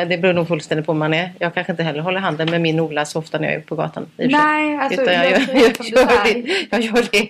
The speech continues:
Speaker 1: hemma
Speaker 2: Du gör det
Speaker 1: istället.
Speaker 2: hemma
Speaker 1: Ja.
Speaker 2: istället. Nej, men alltså, jag tror lite hur man är som, som
Speaker 1: <laughs>
Speaker 2: en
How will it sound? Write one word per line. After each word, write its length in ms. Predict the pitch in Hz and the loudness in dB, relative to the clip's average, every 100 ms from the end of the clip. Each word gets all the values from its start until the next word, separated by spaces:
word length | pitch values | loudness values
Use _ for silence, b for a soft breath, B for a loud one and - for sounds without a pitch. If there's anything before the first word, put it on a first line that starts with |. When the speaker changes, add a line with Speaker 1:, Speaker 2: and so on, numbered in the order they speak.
| 220 | 0
Speaker 1:
hemma 300 | 214 190 185 - | -2 -4 -6 -2
Speaker 2:
Du 80 | |
gör 100 | 262 262 | 0 2
det 40 | 226 | 0
Speaker 1:
istället. 200 | 226 247 | 0 -2
Speaker 2:
hemma 140 | 220 180 | -4 -2
Speaker 1:
Ja. 100 | 185 | -2
Speaker 2:
istället. 220 | 220 208 | -2 -2
Nej, 180 | 226 247 | 0 0
men 80 | 240 | -2
alltså, 180 | 233 233 | -6 -8
jag 80 | - | -4
tror 260 | 240 196 | -4 -2
lite 260 | 208 240 220 | -4 -4 -4
hur 100 | 190 | -6
man 180 | 196 240 | -4 -4
är 180 | 196 | -4
som, 320 | 175 190 185 185 b b b | -6 -8 -10 -10 b b b
som 100 | 262 | 0
Speaker 1:
<laughs> 440 | 214 196 202 202 | 2 2 2 2
Speaker 2:
en 400 | 208 208 233 240 | 2 4 2 0